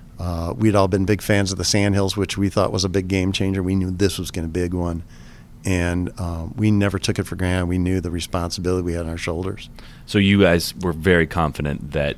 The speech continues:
Speaker 2: people were gonna show up and play at this remo-, remote location. It's easy to say now, but at the time, it was very much
Speaker 1: Well, they
Speaker 2: a
Speaker 1: already
Speaker 2: mystery.
Speaker 1: had, you know, it was interesting. While we were building Pacific Dunes, you know, Bandon was open, and, and, uh, the lodge was open. We stayed at the lodge, and,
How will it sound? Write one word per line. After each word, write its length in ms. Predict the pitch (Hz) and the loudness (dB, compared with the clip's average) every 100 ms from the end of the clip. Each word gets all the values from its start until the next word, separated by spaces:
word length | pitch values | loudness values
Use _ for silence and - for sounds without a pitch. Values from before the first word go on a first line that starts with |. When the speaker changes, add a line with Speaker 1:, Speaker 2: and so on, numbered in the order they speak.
| - - - | -10 -20 -12
Speaker 2:
people 260 | - 82 76 | -6 -2 0
were 100 | 76 | 0
gonna 200 | 78 71 | -2 0
show 280 | - 76 71 | 0 0 0
up 140 | 69 | -2
and 120 | 69 | -6
play 280 | - 78 71 | -2 0 0
at 100 | 69 | -2
this 220 | 65 - | -6 -4
remo-, 220 | 76 69 - - | -4 -2 -4 -2
remote 260 | 80 69 - | 0 0 -2
location. 400 | 67 67 69 65 | -4 -4 -4 -2
It's 100 | 120 | 0
easy 180 | 120 98 | 0 0
to 60 | |
say 200 | - 95 | 0 0
now, 380 | 85 90 82 78 | 2 2 2 0
but 120 | 73 73 | -2 -8
at 80 | |
the 80 | 78 | -8
time, 580 | - - 90 78 76 69 | -10 -4 -2 -2 -4 -6
it 100 | 73 | -8
was 140 | 76 | -8
very 240 | 76 78 73 | -6 -6 -2
much 60 | 113 | 4
Speaker 1:
Well, 80 | |
they 80 | 147 | 6
Speaker 2:
a 40 | 208 | 6
Speaker 1:
already 180 | 160 | 4
Speaker 2:
mystery. 180 | 110 117 | 4 4
Speaker 1:
had, 200 | 135 - | 4 2
you 60 | 117 | 0
know, 160 | 107 120 | 2 0
it 120 | 120 | 0
was 200 | 113 101 | -2 2
interesting. 420 | 143 151 127 117 | 0 0 -2 -2
While 100 | 107 | 0
we 40 | 120 | 2
were 100 | 123 | 2
building 240 | 123 113 | 2 0
Pacific 380 | 107 101 101 98 | -2 -4 -4 -2
Dunes, 400 | 113 127 113 113 | 0 0 0 -2
you 60 | 113 | -2
know, 80 | |
Bandon 320 | 98 110 131 104 | 0 0 0 0
was 120 | 95 | 0
open, 380 | 92 95 101 104 | -2 -2 -4 -4
and, 200 | 95 92 | -4 -6
and, 240 | 101 95 | -6 -4
uh, 100 | 92 | -6
the 140 | 92 95 | -6 -4
lodge 300 | 92 95 92 | 0 -2 -2
was 100 | 90 | -6
open. 220 | 92 113 | -6 -4
We 80 | 101 | -4
stayed 180 | - 92 | -4 -4
at 60 | 85 | -6
the 80 | |
lodge, 420 | 85 82 85 95 98 | -6 -6 -8 -8 -8
and, 180 | 87 | -10